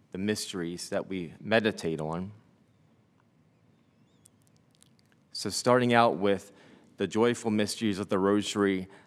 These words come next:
the Annunciation of the Lord, the announcement to the Virgin Mary, that what will take place within her, that God desires to become man,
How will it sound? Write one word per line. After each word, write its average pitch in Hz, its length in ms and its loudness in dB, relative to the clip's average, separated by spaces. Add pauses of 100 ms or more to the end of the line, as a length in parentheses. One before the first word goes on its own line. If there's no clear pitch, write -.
(180)
the 104 140 0
Annunciation 101 1000 0
of 87 200 0
the 92 80 -2
Lord, 87 340 -2
the 101 140 0
announcement 101 1000 2 (220)
to 107 120 -6
the 98 120 -4
Virgin 92 460 0
Mary, 92 460 0 (1500)
that 107 180 2
what 120 340 4
will 131 140 2
take 104 420 -2
place - 680 0 (300)
within 104 380 0
her, 92 440 -2 (2500)
that 98 180 -6
God 110 340 4
desires 101 680 4
to - 120 -12
become 95 560 -2
man, 85 380 -4